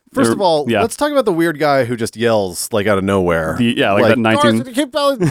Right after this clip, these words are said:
Speaker 1: bicycle out of the drive," and everyone's just like, "What the fuck?"
Speaker 2: Yeah.
Speaker 1: Like, and they don't overplay their reaction, but it's really funny because it's just, they, for s-, some reason, they wrote in this other, like, completely dysfunctional guy
Speaker 2: Yeah.
Speaker 1: <laughs> who has no social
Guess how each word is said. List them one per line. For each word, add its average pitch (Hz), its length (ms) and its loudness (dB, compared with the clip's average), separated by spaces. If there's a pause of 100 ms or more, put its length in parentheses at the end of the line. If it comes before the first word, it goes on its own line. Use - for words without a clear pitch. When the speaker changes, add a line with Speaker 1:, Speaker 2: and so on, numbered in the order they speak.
Speaker 1:
bicycle 269 320 -4
out 254 220 4
of 226 60 -2
the 170 80 -2
drive," 247 260 0
and 170 80 4
everyone's 180 400 0
just 147 160 -6
like, 127 180 0
"What 135 280 -2
the 110 120 -2
fuck?" 131 560 -4 (240)
Speaker 2:
Yeah. 104 340 0
Speaker 1:
Like, 175 160 -2
and 185 120 -2
they 196 60 2
don't 208 180 2
overplay 175 440 0
their 170 160 0
reaction, 170 380 0
but 139 120 2
it's - 160 -2
really 151 440 0
funny 127 340 -2
because 107 320 0
it's 120 160 -2
just, 127 160 -2
they, 123 160 -2 (260)
for - 140 -10
s-, - 180 -6
some 175 360 -2
reason, 151 220 -2
they 120 100 0
wrote 120 240 2
in 117 100 0
this 110 180 -2
other, 117 200 2
like, 107 160 0
completely 120 500 -2
dysfunctional 98 560 -2
guy 80 300 0
Speaker 2:
Yeah. 127 140 2
Speaker 1:
<laughs> - 360 -8
who 139 100 -4
has 127 160 -2
no 123 360 0
social 107 720 -2